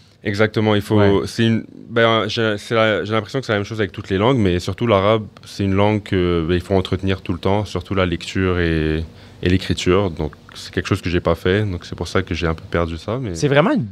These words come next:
Speaker 2: belle langue aussi,
Speaker 1: Mhm.
Speaker 2: non ? Mon, mon meilleur ami est d'o-, d'origine syrienne,
Speaker 1: Mhm.
Speaker 2: et, euh,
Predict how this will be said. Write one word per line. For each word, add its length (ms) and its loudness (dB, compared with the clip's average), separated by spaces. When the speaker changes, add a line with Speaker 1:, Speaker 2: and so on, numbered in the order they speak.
Speaker 2:
belle 280 4
langue 300 0
aussi, 280 -6
Speaker 1:
Mhm. 40 4
Speaker 2:
non ? 180 2
Mon, 240 2
mon 140 -2
meilleur 220 2
ami 180 0
est 40 2
d'o-, 200 0
d'origine 380 0
syrienne, 640 2
Speaker 1:
Mhm. 220 -2
Speaker 2:
et, 240 4
euh, 200 2